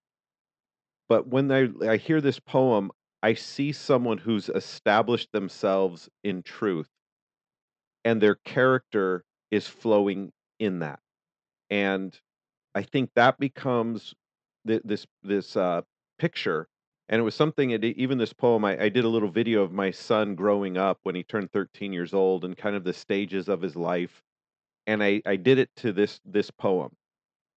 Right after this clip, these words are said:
And I think this, this poem was something that's like, it really pulls what manhood, and even when it talks about virtue in there, we, we talk about virtue, um, as someone with just good character, they're kind.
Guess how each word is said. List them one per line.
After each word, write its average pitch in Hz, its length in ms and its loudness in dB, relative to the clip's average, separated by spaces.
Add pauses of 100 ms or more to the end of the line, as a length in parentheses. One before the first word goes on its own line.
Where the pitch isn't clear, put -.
And 107 120 2
I 104 100 2
think 135 260 -4
this, - 180 -4 (400)
this 101 200 -4
poem 139 460 2
was 98 140 -2
something 123 440 -2
that's 101 200 -6
like, 101 320 -2
it 104 200 -2 (320)
really 135 400 0
pulls 139 420 2
what 104 160 -2
manhood, 104 540 -2
and 95 200 -6 (320)
even 147 220 0
when 165 120 0
it 139 80 -2
talks - 300 -2
about 110 220 2
virtue 98 480 -2
in 85 120 -4
there, 76 300 -10 (800)
we, 123 120 0
we 110 180 -4
talk 156 260 0
about 123 320 4
virtue, 95 800 0 (580)
um, 98 380 0
as 98 140 -2
someone 120 340 0
with 98 120 0
just - 240 -8
good 90 200 -6
character, 113 680 0
they're 85 180 -4
kind. 101 540 -10